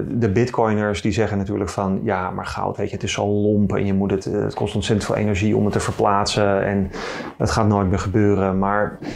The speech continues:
ja, dat is niet echt een probleem. Kijk, als je, ehm, met, als, als twee landen handel drijven, dan stuur je ook een heleboel bijvoorbeeld spijkerbroeken van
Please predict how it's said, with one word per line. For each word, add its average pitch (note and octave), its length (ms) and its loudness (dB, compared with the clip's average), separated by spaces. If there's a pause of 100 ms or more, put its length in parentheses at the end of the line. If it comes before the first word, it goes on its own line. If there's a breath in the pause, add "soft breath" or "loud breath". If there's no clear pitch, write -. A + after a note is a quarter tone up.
(140 loud breath)
ja, A2 120 -2
dat A2+ 160 2
is A#2 100 2
niet B2+ 160 4
echt A#2 180 0
een G#2 80 0
probleem. A2 500 4
Kijk, G#2 280 -2
als A2 200 0
je, G#2 400 2
ehm, G2 760 0
met, G#2 260 0
als, A2 200 0
als A2 160 -2
twee A2+ 180 4
landen G#2 280 2
handel A2+ 280 2
drijven, G2 540 0 (380 soft breath)
dan A2+ 100 -2
stuur A#2 200 4
je G#2+ 80 4
ook G#2+ 180 2
een A2 60 2
heleboel G2+ 640 0
bijvoorbeeld G2+ 360 0
spijkerbroeken A2 640 0
van G#2 360 -4